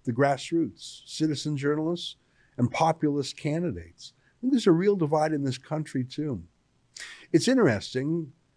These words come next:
if you think about what would have happened last night without the citizen journalists, it would have been, like, more and more and more Tom Clarks afterwards. I think, if I had to guess,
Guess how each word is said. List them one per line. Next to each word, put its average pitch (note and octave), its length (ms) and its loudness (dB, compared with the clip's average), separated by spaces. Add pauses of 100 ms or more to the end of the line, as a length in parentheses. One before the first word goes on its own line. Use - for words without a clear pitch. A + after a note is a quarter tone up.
(160)
if D3+ 140 4
you E3 100 4
think C4 260 2
about F#3 260 4
what F3 180 0
would F3+ 120 0
have C3+ 120 0
happened E3+ 420 -4
last G2+ 400 -2
night A2+ 240 -4
without D3 520 2 (220)
the A#2 100 -6
citizen A2+ 580 -2
journalists, G2 600 -10 (380)
it D#3 100 6
would E3+ 180 6
have C#3+ 100 2
been, D3+ 240 0
like, C#3 200 2
more C#3+ 340 0
and C#3 100 0
more C#3 260 0
and C3 80 2
more C3 200 0
Tom B2+ 380 -4
Clarks B2 400 -6
afterwards. G2 680 -8 (880)
I G3 120 4
think, - 580 2 (220)
if D#3 140 0
I E3+ 100 4
had E3 200 0
to D#3+ 80 2
guess, G#2+ 540 -2